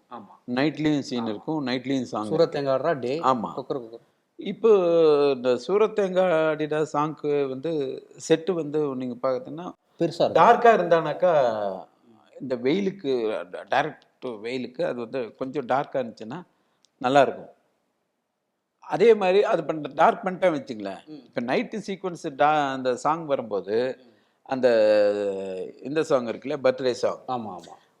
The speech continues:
Speaker 2: நைட்ல வரும்போது அந்த நான் டார்க் பெயிண்ட் பண்ணிருந்தா வச்சுங்களேன், நைட்டு லைட் பண்றது ரொம்ப கஷ்டம். ஏன்னா இருட்டா இருக்கும்.
Speaker 1: ஓகே.
Speaker 2: எதுவும் பிரைட்டா எதுவுமே என்ஹான்ஸா தெரியாது. அதனால எல்லாமே ஒரு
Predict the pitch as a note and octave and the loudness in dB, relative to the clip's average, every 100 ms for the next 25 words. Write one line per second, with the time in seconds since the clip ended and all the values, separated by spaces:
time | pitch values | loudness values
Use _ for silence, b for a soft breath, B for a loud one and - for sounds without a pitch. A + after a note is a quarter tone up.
0 | - - D3+ B3 A3+ G#3 F#3 A3 F#3 F3+ | -14 0 4 4 2 0 2 6 6 6
1 | F3+ D#3+ D#3 D3+ D3 G3 - - F#3+ F3 | 2 2 2 2 6 6 6 2 0 0
2 | D#3+ D#3 D3+ D#3+ C3 C3 A2+ G#2+ F#2 - | -2 -4 -4 -4 -4 -10 -8 -8 -10 -16
3 | _ _ _ _ _ - D3+ G3+ E3 D3+ | _ _ _ _ _ -4 0 0 2 2
4 | F#3 D#3+ C#3 C3 G3 C3+ B2+ A#2+ G#2+ - | 2 -4 -4 -4 -4 -4 -4 -4 -4 -8
5 | A2 - _ C3 D3+ D3+ C3+ D3 D3 D3 | -14 -14 _ -6 -4 -4 -4 -4 2 2
6 | A2+ A#2+ C#3 E3+ - _ - _ - C3 | 2 -2 -12 -14 -20 _ -20 _ -8 -6
7 | C#3 A#2+ C3+ C#3+ D3 B2+ A#2 B2 A#2+ G#2+ | -6 -4 -2 2 4 4 2 -2 -4 -4
8 | A2 A#2+ - A2+ - A2+ G#2 F2 _ _ | -6 -8 -8 -8 -6 -2 -2 -4 _ _
9 | _ _ _ _ - - D3 G3+ G#3+ A3 | _ _ _ _ -8 -4 -2 0 0 2
10 | A3 D#3+ F#3 F#3+ G3+ F3 E3 F#3+ G#3+ - | 2 4 4 2 0 -2 -2 -2 -6 -10